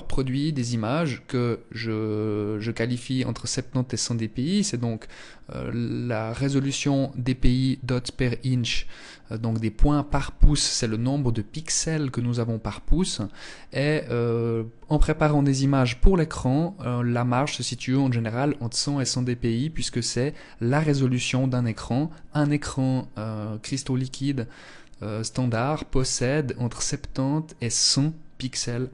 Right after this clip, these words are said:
par pouce, dépendant du fabricant. Vous le savez également peut-être que pour des impressions papier, on doit augmenter cette résolution et augmenter le nombre de points par pouce que nous aurons,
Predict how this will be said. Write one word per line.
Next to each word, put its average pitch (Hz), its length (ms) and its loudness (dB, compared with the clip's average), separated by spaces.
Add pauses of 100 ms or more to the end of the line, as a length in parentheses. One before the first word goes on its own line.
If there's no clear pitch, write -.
(100)
par - 160 -4
pouce, - 400 2
dépendant 117 460 -4
du 110 100 -6
fabricant. - 500 -10 (680)
Vous 147 180 6
le 208 100 4
savez 143 520 2
également 110 380 -2
peut-être 151 640 0 (120)
que 160 340 0 (200)
pour 156 380 8
des 131 260 0
impressions 123 500 0
papier, 160 640 0
on 120 100 0
doit 113 280 -2
augmenter 151 640 2
cette - 180 -4
résolution 127 640 0
et - 200 -4
augmenter 160 600 6
le 135 140 4
nombre 127 260 2
de 113 80 2
points 135 300 6
par - 240 -4
pouce 175 320 8
que 131 100 -2
nous 123 200 2
aurons, 120 340 2